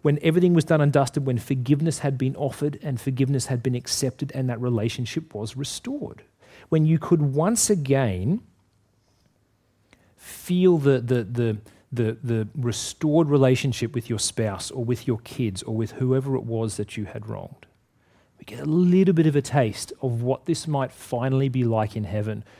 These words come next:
when our relationship with our Heavenly Father is perfected in a way that we can't really experience here on earth.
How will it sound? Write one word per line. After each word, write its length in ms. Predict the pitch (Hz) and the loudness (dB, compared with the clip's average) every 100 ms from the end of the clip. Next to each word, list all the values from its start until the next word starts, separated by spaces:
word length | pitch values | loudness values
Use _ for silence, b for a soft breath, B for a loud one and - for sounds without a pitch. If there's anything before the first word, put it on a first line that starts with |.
| B | B
when 140 | 123 | -6
our 100 | 113 | -4
relationship 840 | 110 110 107 113 123 147 120 - | -2 0 2 0 -2 -4 -6 -6
with 140 | 113 113 | -6 -4
our 80 | 110 | -2
Heavenly 380 | 120 113 107 | -2 -2 -2
Father 440 | 110 - 104 98 98 | -4 -6 -6 -6 -6
is 120 | 95 | -10
perfected 1160 | - _ - 104 - - 123 101 _ - - - - _ _ _ _ - | -12 _ -12 -12 -12 -8 -8 -8 _ -12 -12 -14 -20 _ _ _ _ -6
in 100 | 113 | -4
a 60 | |
way 260 | 107 107 110 | -2 0 0
that 180 | 110 - | -2 -2
we 120 | 113 | -6
can't 300 | - 107 107 | -6 -10 -6
really 260 | 107 101 | -4 -4
experience 680 | 98 - - 101 98 95 92 | -6 -8 -8 -6 -6 -6 -10
here 220 | - 95 | -10 -12
on 160 | 90 90 | -10 -12
earth. 320 | 98 - _ | -14 -20 _